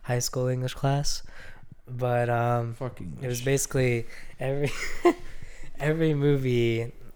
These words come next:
Speaker 1: has that, or book has that sort of, uh, layout. Um, and, yeah, in a sense,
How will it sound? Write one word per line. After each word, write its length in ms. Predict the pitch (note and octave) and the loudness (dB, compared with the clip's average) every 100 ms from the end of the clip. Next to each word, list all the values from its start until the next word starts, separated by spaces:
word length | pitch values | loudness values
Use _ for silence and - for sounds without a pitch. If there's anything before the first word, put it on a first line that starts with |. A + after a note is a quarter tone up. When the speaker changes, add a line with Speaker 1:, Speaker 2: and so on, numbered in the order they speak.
| - | -8
Speaker 1:
has 320 | B2+ A#2+ A2+ | -4 -2 -2
that, 320 | A2 G#2+ G#2 A2 | -2 -2 -2 -4
or 160 | B2 | -4
book 380 | G2+ G#2+ G2+ G2+ | -2 0 -2 -2
has 240 | A#2 A2 G#2+ | -2 -2 -2
that 220 | G#2 G2 | -4 -4
sort 260 | - G#2 G2+ | -4 -4 -4
of, 200 | G2+ G#2 | -8 -10
uh, 140 | G2 G2 | -12 -10
layout. 400 | G#2+ F#2+ F#2 - - - - - - - - | -10 -10 -12 -14 -18 -18 -16 -18 -18 -16 -14
Um, 480 | G2 F#2+ F#2 F#2+ - - - - - - - - - | -12 -12 -12 -14 -18 -18 -20 -20 -20 -20 -20 -20 -16
and, 520 | A2 G#2+ G#2 G#2 G#2 - - - - - - - - | -12 -10 -10 -12 -14 -18 -20 -20 -20 -20 -20 -20 -14
yeah, 200 | G#2+ G2+ | -12 -8
in 100 | A#2 | -8
a 60 | C3+ | -6
sense, 720 | - G#2 A#2+ C3+ C#3+ - - | -6 -6 -6 -8 -10 -14 -14